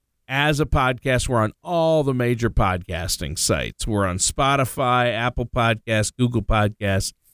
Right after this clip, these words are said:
and Amazon Music. So, uh, check that out, and that is jones financial talk dot com. You can just go to the web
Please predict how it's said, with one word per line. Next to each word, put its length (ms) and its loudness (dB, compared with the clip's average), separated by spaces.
and 200 0
Amazon 680 2
Music. 400 0
So, 360 0
uh, 220 0
check 340 0
that 320 0
out, 340 2
and 240 0
that 200 2
is 420 2
jones 600 0
financial 580 2
talk 440 0
dot 340 0
com. 440 -2
You 120 -6
can 160 2
just 180 -2
go 160 4
to 60 2
the 120 2
web 440 0